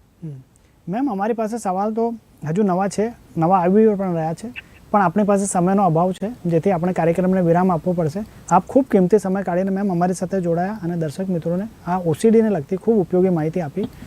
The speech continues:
તે બદલ, મેમ, આપનો ખૂબ ખૂબ આભાર. તો દર્શક મિત્રો, આજે આપણે આ ખાસ કાર્યક્રમની અંદર ઓસીડીને લગતા વિષય ઉપર વાત કરી રહ્યા હતા.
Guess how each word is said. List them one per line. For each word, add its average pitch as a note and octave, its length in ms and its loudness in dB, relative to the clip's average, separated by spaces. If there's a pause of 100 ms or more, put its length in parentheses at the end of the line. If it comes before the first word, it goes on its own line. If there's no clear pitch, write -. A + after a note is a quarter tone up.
(160)
તે F#3 80 6
બદલ, F#3+ 200 6
મેમ, G3 200 2
આપનો F3 220 2
ખૂબ F3 260 0
ખૂબ F#3 120 2
આભાર. D#3+ 260 0 (640)
તો G3 200 4 (140)
દર્શક E3+ 280 4
મિત્રો, G3 300 2
આજે F3 260 2
આપણે F#3 360 0 (280)
આ G3+ 140 2
ખાસ A3 300 0
કાર્યક્રમની E3+ 480 4
અંદર D#3 220 2 (320)
ઓસીડીને G#3+ 460 4
લગતા F#3 260 -4
વિષય F3 240 0
ઉપર F3 220 0
વાત D#3+ 260 0
કરી E3 160 2
રહ્યા F3 180 2
હતા. F#3 240 -4